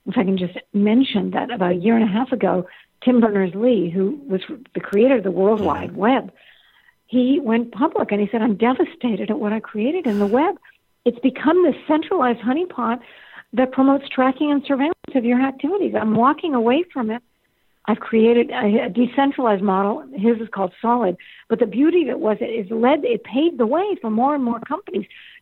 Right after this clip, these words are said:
Speaker 1: going the decentralized route, where control is returned to the data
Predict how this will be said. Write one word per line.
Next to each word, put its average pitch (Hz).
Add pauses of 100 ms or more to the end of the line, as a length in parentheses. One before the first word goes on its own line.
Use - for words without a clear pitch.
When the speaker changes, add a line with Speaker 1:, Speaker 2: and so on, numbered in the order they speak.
(240)
Speaker 1:
going 240
the 190
decentralized 196
route, 190 (400)
where 196
control 208 (360)
is 190
returned 220
to 214
the 175
data 190